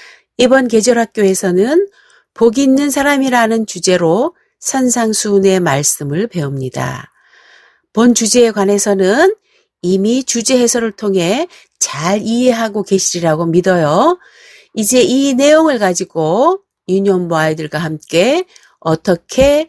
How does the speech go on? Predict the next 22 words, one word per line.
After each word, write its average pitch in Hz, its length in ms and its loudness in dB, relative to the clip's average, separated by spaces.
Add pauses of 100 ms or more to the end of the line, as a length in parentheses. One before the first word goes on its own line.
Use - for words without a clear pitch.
(160)
공부해 185 460 0
갈 156 160 -4
것인가 143 580 -8
하는 143 540 -6
것을 170 560 0 (420)
함께 262 640 0
생각하며 220 1000 -4 (240)
나누고자 156 640 -2
합니다. 151 840 -6 (840)
자, 123 320 -4
그럼 190 500 2 (220)
우리 185 480 -6
교재로 175 400 -4
들어가 160 260 -6
볼까요? 160 720 -4 (1120)
유년부의 294 540 2
교재는 240 800 -2 (380)
모두 180 540 -2
네 214 280 2
과로 175 420 0
구성되어 156 540 -6
있습니다. 131 960 -10